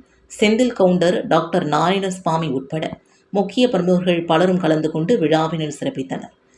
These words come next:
மேலும் நிகழ்ச்சிக்கான ஏற்பாட்டினை வன்னியர் மடம் பராமரிப்பு குழு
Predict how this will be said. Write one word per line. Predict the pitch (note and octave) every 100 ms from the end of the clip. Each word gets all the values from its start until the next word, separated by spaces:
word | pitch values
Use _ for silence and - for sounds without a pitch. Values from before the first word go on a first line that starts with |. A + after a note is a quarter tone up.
| _ -
மேலும் | F3 F3+ F3+
நிகழ்ச்சிக்கான | F3+ F#3 F3+ F3+ F#3 A3+ D#3+
ஏற்பாட்டினை | E3+ F3+ E3+ F3+ F3 D3
வன்னியர் | D3+ E3+ G3+ F#3+
மடம் | D3+ D3+ C#3 C3+
பராமரிப்பு | D#3 E3 G3 F3+ - F3
குழு | E3+ D3+